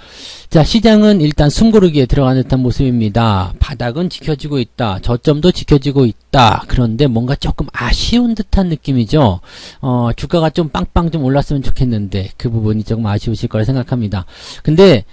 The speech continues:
뭐 계속적으로 주가가 올라간다는 것은 조금 부담스러운 얘기이기 때문에 어느 정도 이제 완급 조절 좀 하고 진행하는 것은,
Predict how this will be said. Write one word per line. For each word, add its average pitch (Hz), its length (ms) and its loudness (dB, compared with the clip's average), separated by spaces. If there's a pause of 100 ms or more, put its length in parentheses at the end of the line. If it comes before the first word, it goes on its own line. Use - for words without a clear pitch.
뭐 135 500 4
계속적으로 170 840 4
주가가 180 300 2
올라간다는 160 640 4
것은 147 160 0
조금 180 200 0
부담스러운 208 540 6
얘기이기 127 380 0
때문에 143 600 0
어느 120 220 0
정도 143 240 -2
이제 131 200 -4
완급 123 360 -4
조절 143 240 -4
좀 131 120 -8
하고 143 380 -6
진행하는 131 440 -2
것은, 107 320 -2